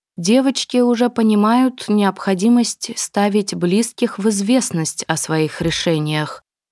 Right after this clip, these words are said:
Сделав маленький глоток из чашки,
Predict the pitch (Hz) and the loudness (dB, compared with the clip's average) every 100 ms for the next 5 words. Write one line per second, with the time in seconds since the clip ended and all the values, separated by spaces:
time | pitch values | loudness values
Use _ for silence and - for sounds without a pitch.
0 | - 175 156 175 175 165 - 175 170 165 | -2 -2 2 2 2 0 -2 0 2 2
1 | 160 160 156 170 160 160 - 147 - - | -2 -4 -2 -2 0 -4 -4 -6 -6 -2
2 | 220 247 - 240 | -2 -2 -4 -2